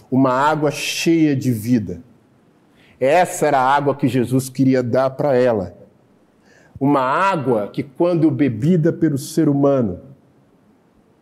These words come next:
preenche a pessoa. Uma pessoa que carrega anseios não cumpridos. Uma pessoa que busca por coisas, por, por,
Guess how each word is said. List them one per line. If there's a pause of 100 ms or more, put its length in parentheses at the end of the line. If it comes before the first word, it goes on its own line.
(300)
preenche (160)
a
pessoa. (840)
Uma
pessoa
que
carrega (300)
anseios
não
cumpridos. (880)
Uma
pessoa
que
busca (720)
por
coisas,
por,
por,